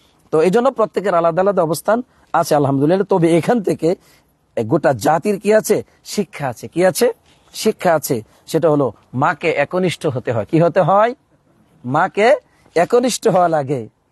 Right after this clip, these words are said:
তাহলে সন্তান একনিষ্ঠ হয়। আলহামদুলিল্লাহ। আল্লাহ বুঝার তৌফিক দান করুক, আমিন। আচ্ছা, এরপরে এবার আল্লাহ রাব্বুল আলামিন তার দোয়া কবুল করেছেন। আল্লাহ বলছেন, "ফাতাকাব্বালাহা রাব্বুহা বিকবুলিন হাসান।" ইমরানের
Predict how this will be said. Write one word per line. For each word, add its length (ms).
তাহলে 300
সন্তান 580
একনিষ্ঠ 520
হয়। 340
আলহামদুলিল্লাহ। 760
আল্লাহ 200
বুঝার 280
তৌফিক 340
দান 160
করুক, 280
আমিন। 360
আচ্ছা, 340
এরপরে 460
এবার 400
আল্লাহ 220
রাব্বুল 280
আলামিন 320
তার 180
দোয়া 240
কবুল 200
করেছেন। 460
আল্লাহ 220
বলছেন, 240
"ফাতাকাব্বালাহা 840
রাব্বুহা 360
বিকবুলিন 680
হাসান।" 360
ইমরানের 420